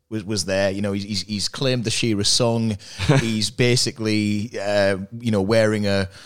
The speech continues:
Speaker 1: a, an invisible captain's armband there. And I'm really pleased that Eddie Howe has, um, brought him into the fold of this, this, um, players committee. He's one of the, the leaders.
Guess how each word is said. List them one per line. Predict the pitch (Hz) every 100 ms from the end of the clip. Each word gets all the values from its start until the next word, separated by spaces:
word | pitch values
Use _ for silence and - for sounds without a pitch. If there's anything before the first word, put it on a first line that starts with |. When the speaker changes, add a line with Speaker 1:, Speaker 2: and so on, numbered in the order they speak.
| - -
Speaker 1:
a, | 101
an | 98
invisible | 104 101 127 113 104 104 90
captain's | - - 104 101
armband | 104 104 95 92 92
there. | 92 90 104
And | 101 101 78 82 90
I'm | 101 104
really | 104 98
pleased | - 110 104 90
that | 95
Eddie | 98 95
Howe | 101 98 92
has, | 92 95 85
um, | 90 92 92 90
brought | 101 104 92
him | 101
into | 95 95 -
the | 90
fold | - 101 95
of | 90
this, | 92 85 -
this, | 95 90 -
um, | 95 90 87 80 _ _ _ _ - -
players | - 101 92 -
committee. | 95 95 92 92
He's | 92 90
one | 95
of | 87
the, | 95 87
the | 92
leaders. | 92 98 98 95 92